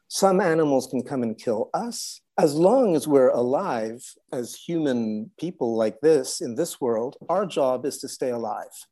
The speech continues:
And to stay alive, we have to kill plants and animals.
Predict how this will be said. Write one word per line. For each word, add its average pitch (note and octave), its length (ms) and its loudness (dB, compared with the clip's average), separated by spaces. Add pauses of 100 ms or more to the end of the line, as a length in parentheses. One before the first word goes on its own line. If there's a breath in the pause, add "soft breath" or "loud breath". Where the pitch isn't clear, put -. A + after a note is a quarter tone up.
And C#3 140 -6
to D3+ 80 -4
stay A3+ 200 2
alive, C#3 360 6
we D3 80 2
have D3 160 0
to - 80 -4
kill C3+ 600 -2
plants B2+ 360 -2
and A#2+ 100 -4
animals. A2+ 640 -8